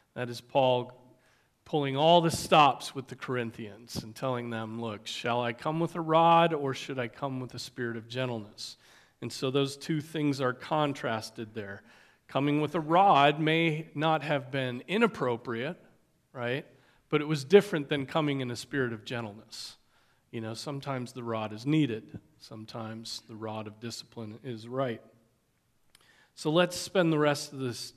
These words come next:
this Sunday school on the godliness of spanking your children.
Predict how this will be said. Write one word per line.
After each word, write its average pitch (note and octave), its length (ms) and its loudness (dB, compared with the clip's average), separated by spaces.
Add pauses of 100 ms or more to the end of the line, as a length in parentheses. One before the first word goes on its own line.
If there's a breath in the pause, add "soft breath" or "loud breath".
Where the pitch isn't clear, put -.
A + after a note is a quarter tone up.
(140)
this A#2+ 340 -12 (220)
Sunday A#2 320 -8
school A2+ 420 -10
on A2+ 260 -6 (840 soft breath)
the A#2+ 80 -4
godliness B2 640 0
of - 140 -16
spanking C3 600 -6
your A2 140 -8
children. G#2+ 540 -8